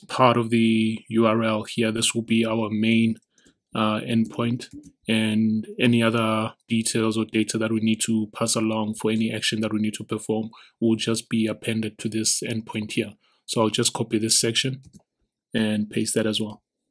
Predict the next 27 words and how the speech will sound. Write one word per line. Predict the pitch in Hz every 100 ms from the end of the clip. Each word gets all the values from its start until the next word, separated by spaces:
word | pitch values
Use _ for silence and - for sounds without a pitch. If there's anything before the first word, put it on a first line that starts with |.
| _ _ _ _ _ _ _ _ _ _ _
So | - 127 117
now | 117 131
that | 123 123
I | 117
have | 113 120 113
generated | - 117 117 117 113 117
the | 117 117
token | - 117 117 117 117 117
A | 123 120
P | -
I | 117
key | - 123 123 - _
and | 135 120 113
we | 107
have | 117 110
the | 117 113 113 -
endpoint, | 123 117 - 117 131 - - - _
I'll | 110 113 113 120
open | 127 127 120
up | 117 -
Postman | 127 127 123 127 131 _ _ - _ _ _ - _ _ -
and | 113 113 110 117
I'll | 110 110
create | - 120 113 - -
a | 110 110 107
new | 113 113
request. | 107 - 120 120 -